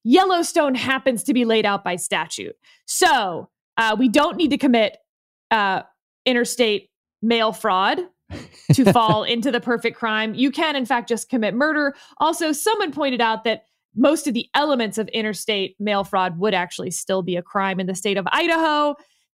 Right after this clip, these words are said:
Speaker 1: Thank you all for your emails pointing out our incorrectness. I'm actually very serious. It's really fun when y'all do that because it makes me admire our listeners so much.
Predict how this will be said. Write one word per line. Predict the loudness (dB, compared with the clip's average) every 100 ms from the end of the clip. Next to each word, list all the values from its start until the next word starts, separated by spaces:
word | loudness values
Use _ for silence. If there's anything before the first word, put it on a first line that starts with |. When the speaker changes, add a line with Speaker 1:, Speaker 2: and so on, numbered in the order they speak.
| -2
Speaker 1:
Thank | 0 0 2
you | 2 2
all | 4 2 2 0
for | -2 -2
your | -2 -4 -2
emails | -2 0 0 0 -2 -2
pointing | 0 0 0 0
out | 0 0
our | -2 -2 -2
incorrectness. | -2 -2 0 0 0 0 0 0 -2 -2
I'm | -2
actually | -2 0
very | 0 0
serious. | 0 -2 -2 -2 -4
It's | -8 -4
really | -4 -4
fun | -4 -6
when | -4
y'all | -6 -6
do | -8
that | -8 -10 -12
because | -14 -12
it | -12
makes | -14 -16 -12
me | -10 -10 _ _ -2
admire | 0 2 0 -2 -4 -6 -6
our | -8
listeners | -8 -12 -12 -10
so | -4 -2
much. | -2 -6 -8 -12